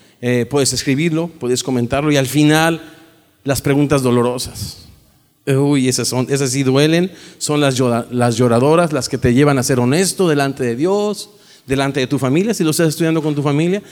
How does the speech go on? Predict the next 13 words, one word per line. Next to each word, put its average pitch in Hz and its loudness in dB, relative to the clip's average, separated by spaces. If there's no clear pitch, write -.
delante 135 0
de 135 2
tus 135 -4
hijos, 165 -4
de 127 -6
tus 120 -10
padres, 160 -4
y 185 2
es 240 -2
donde 143 2
surge 160 0
la 127 0
transformación, 113 -4